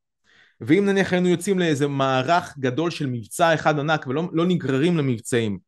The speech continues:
בעקבות הכלה בעצם, אה, ביהודה ושומרון, ויוזמים איזשהו עידוד הגירה, זה לא היה קורה. או אם נניח בנוגע לשאלתך בנגב, לגבי הבדואים,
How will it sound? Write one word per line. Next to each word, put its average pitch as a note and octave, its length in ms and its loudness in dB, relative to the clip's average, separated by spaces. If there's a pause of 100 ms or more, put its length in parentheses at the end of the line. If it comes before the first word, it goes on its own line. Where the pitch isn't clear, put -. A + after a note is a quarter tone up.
(180)
בעקבות C3 320 -2
הכלה D#3 340 4
בעצם, A2 420 0 (400)
אה, B2 180 0
ביהודה C3 360 4
ושומרון, F3 560 2 (400)
ויוזמים C#3 640 0
איזשהו D3 280 -4
עידוד D3+ 240 -2
הגירה, F3 520 0
זה C#3 140 0
לא D#3 80 2
היה D#3+ 120 4
קורה. C#3+ 300 -4 (400)
או A3+ 180 4
אם G#3 100 2
נניח F#3+ 280 2
בנוגע C#3+ 440 -2
לשאלתך D3 500 -4
בנגב, C3 380 -2
לגבי A2+ 260 0
הבדואים, B2+ 540 2